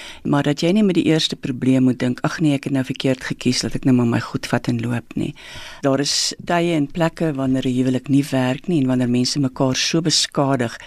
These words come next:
dat die huwelik nie kan voortgaan nie. Maar die kerk moet mense help om te kyk hoeveel hulle aan so 'n situasie kan doen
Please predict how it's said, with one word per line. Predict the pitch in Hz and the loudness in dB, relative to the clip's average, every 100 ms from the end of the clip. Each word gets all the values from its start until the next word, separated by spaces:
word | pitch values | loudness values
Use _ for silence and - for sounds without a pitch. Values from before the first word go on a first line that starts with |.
| - | -6
dat | 143 | 0
die | 135 | 2
huwelik | 123 127 127 | 4 2 2
nie | 131 | 0
kan | 131 131 | 2 -2
voortgaan | 117 - 117 - - 113 | 0 -2 -2 -4 -4 -2
nie. | 113 - - - - - - | -2 -6 -16 -14 -14 -8 0
Maar | 139 139 139 139 | 2 4 4 2
die | - 135 | 0 0
kerk | - 151 147 - - - | 4 4 2 -2 -12 0
moet | 139 135 - - | 4 4 0 2
mense | 131 123 135 | 4 4 2
help | 120 143 175 175 - | -2 0 0 0 -2
om | 180 170 165 - | -2 0 -2 -6
te | 170 | -10
kyk | - 170 160 | -2 0 0
hoeveel | - 143 - 180 156 147 | 0 -2 0 0 2 2
hulle | 131 131 127 127 | 0 2 0 0
aan | 147 147 | 0 2
so | - 196 | 4 4
'n | |
situasie | 190 156 - 123 120 - - | 4 2 0 -2 -2 -2 -4
kan | 123 117 - | -4 -4 0
doen | 131 120 117 | 2 4 0